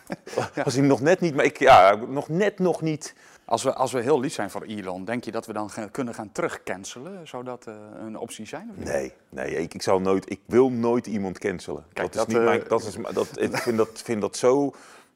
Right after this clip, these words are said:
Speaker 2: ja, zo'n dooddoener, zeg
Speaker 1: Ja,
Speaker 2: maar.
Speaker 1: is het, ja,
Speaker 2: Ja.
Speaker 1: de, nou, ik, ik
Speaker 2: Ja.
Speaker 1: zeg het een beetje uit gekheid.
Speaker 2: Ja, nee, maar
Speaker 1: Dat
Speaker 2: zij, zij mag het gewoon zeggen, maar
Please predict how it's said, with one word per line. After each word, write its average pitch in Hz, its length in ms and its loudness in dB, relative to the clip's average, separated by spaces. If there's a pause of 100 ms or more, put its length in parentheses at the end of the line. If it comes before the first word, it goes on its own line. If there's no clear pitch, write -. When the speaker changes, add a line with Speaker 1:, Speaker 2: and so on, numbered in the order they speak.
Speaker 2:
ja, 90 440 2
zo'n 101 380 -6
dooddoener, 110 560 -4
zeg - 120 -4
Speaker 1:
Ja, 98 100 -4
Speaker 2:
maar. 120 180 -4
Speaker 1:
is 113 120 -10
het, 113 140 -6
ja, 110 180 2
Speaker 2:
Ja. - 200 0
Speaker 1:
de, 120 140 0
nou, 117 280 0
ik, 117 260 -8
ik - 280 -16
Speaker 2:
Ja. 95 160 4
Speaker 1:
zeg 107 160 4
het 101 100 -12
een 98 80 -10
beetje 90 240 -6
uit 87 140 -6
gekheid. 107 320 2
Speaker 2:
Ja, 107 140 12
nee, 120 100 10
maar 127 80 10
Speaker 1:
Dat 123 100 6
Speaker 2:
zij, 113 200 8
zij 151 200 10
mag 151 200 8
het 151 120 2
gewoon 127 220 6
zeggen, 151 260 4
maar 139 160 6